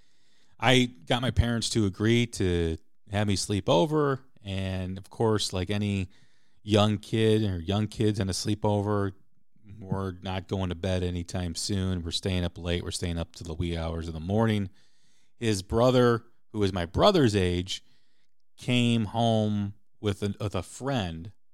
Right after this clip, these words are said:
and they came in the camper, and they had a boombox, you know, one of those stereos with, I think, I don't know if it was a dual cassette or single cassette with two speakers on each side. And they had the Iron Maiden Number of the Beast cassette,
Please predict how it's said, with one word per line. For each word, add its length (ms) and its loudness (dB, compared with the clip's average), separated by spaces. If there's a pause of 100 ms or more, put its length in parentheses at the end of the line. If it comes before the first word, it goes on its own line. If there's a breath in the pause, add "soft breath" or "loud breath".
(680)
and 160 -4
they 260 4
came 300 -4
in 80 -2
the 80 -4
camper, 460 -6
and 120 -8
they 120 -6
had 200 -6
a 40 -4
boombox, 880 -6
you 100 -12
know, 60 -10
one 140 -4
of 60 -4
those 120 -4
stereos 580 -4
with, 180 -6
I 80 -12
think, 60 -12
I 40 -10
don't 80 -8
know 40 -8
if 60 -12
it 20 -14
was 120 -12
a 40 -12
dual 320 -2
cassette 440 -4
or 60 -4
single 300 -4
cassette 420 -8
with 120 -16
two 140 -8
speakers 460 -8
on 100 -8
each 180 -8
side. 280 -12 (880)
And 140 -8
they 140 -2
had 400 0
the 180 -2
Iron 320 -4
Maiden 340 -4
Number 220 -4
of 80 -2
the 80 -4
Beast 380 -2
cassette, 400 -10